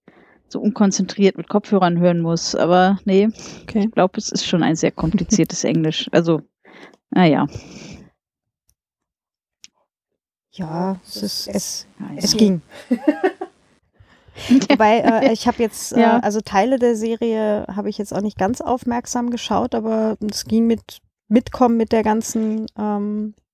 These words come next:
Speaker 3: Story insgesamt ging eigentlich ganz gut.
Speaker 2: Ja, mit, mitkommen schon so einigermaßen, aber es ist jetzt nicht so snackable wie
Speaker 3: Nee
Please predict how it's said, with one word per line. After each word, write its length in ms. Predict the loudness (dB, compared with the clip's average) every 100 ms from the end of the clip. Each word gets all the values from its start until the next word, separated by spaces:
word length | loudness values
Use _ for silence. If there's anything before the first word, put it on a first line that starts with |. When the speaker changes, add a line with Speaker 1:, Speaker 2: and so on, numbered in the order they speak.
| _ _ _
Speaker 3:
Story 520 | 0 4 4 4 2
insgesamt 680 | 0 -4 -2 0 0 0 -2
ging 180 | -4 -2
eigentlich 400 | 0 -2 -4 -4
ganz 240 | -4 -4
gut. 280 | -4 -8 -8 -12 -20 -20 -20 -18 -18 -20 -20 -4
Speaker 2:
Ja, 140 | 0
mit, 320 | 2 2 0 -2
mitkommen 600 | 0 0 -2 -2 0 -2
schon 280 | -2 -2 2
so 120 | 2
einigermaßen, 680 | 2 2 2 2 2 0 -2
aber 260 | 0 2 2
es 160 | 0
ist 160 | -6 -6
jetzt 220 | -6 -4
nicht 180 | -8 -6
so 180 | -8 -8
snackable 760 | -6 -6 0 0 0 0 0
wie 260 | -2 0 2
Speaker 3:
Nee 180 | 4 2